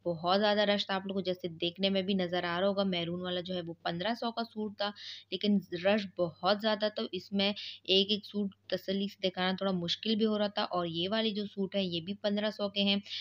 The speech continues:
आप लोगों को नज़र आ रहे होंगे इतने ज़्यादा निकाले हुए थे और इतना रश, इतने लोग आए हुए, लेकिन फिर भी मैंने पूरी कोशिश की है कि मैं आप लोगों के साथ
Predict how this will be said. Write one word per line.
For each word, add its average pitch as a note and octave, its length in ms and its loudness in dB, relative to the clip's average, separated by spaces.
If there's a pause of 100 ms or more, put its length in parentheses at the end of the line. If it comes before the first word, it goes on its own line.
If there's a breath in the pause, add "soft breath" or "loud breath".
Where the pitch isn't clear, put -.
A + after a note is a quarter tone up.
(140 loud breath)
आप F#3 180 0
लोगों G3+ 140 4
को G3+ 100 0
नज़र F#3 340 2
आ F#3 140 2
रहे G3+ 120 2
होंगे G3 140 2
इतने G#3+ 360 0
ज़्यादा F#3 360 2
निकाले G3 420 0
हुए G3+ 100 2
थे G#3 140 -2
और G3+ 100 0
इतना A3 440 -2
रश, A3+ 200 -2
इतने A3 240 -2
लोग A3 320 -2
आए A3+ 160 2
हुए, A3+ 100 0
लेकिन - 540 0
फिर A#3 160 0
भी A#3 120 4
मैंने A3+ 200 4
पूरी A#3 360 0
कोशिश A#3 360 0
की A3 140 0
है A3 100 2
कि G#3 60 -2
मैं G3 120 2
आप F#3 180 -2
लोगों F#3+ 120 -2
के G3 80 -8
साथ F#3+ 180 -4